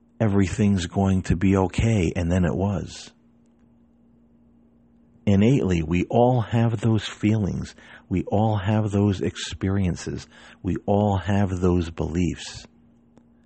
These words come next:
But then this world we currently live in comes along and takes those beliefs away from us.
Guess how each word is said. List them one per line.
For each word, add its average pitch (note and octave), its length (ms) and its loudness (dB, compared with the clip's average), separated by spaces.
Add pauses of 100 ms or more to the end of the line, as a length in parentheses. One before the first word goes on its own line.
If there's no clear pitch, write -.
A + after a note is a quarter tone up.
(1400)
But - 140 -6
then F#2 180 2
this E2+ 240 -2
world F#2 320 2
we F2 160 -2
currently F2 540 -2
live G#2 280 -2
in F2+ 180 0
comes D#2+ 340 -6
along D2 420 -4 (1200)
and E2+ 100 -4
takes - 320 -4
those E2 220 2
beliefs D#2 640 -6 (560)
away E2 300 0
from E2 260 -8
us. - 320 -16